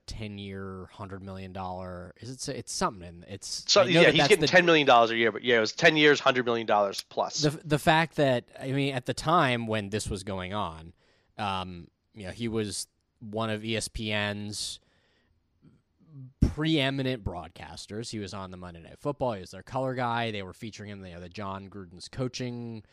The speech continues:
Speaker 1: room. They'd sort of do the segments with the quarterbacks, the quarterback camp thing. Uh, I will admit that, you know,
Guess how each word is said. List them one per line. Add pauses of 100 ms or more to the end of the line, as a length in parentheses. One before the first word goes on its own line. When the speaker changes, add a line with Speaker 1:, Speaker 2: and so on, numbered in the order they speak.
(300)
Speaker 1:
room.
They'd
sort
of
do
the
segments
with
the
quarterbacks,
the
quarterback
camp
thing. (480)
Uh, (120)
I
will
admit
that, (1300)
you
know,